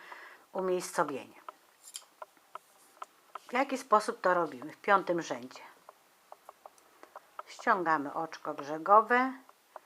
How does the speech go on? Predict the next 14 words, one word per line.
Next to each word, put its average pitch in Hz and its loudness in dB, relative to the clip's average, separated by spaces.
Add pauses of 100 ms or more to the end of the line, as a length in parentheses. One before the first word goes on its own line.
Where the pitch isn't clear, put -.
(540)
robimy 160 4
sobie - -14 (420)
narzut, 147 0 (800)
jedno 175 0
oczko - -10 (100)
prawe, 160 2 (460)
ponownie 143 4
narzut 180 4 (440)
i 339 4 (880)
prawym 185 12
drutem 269 6
wyłapujemy 190 6
pięć 196 2
oczek. 151 2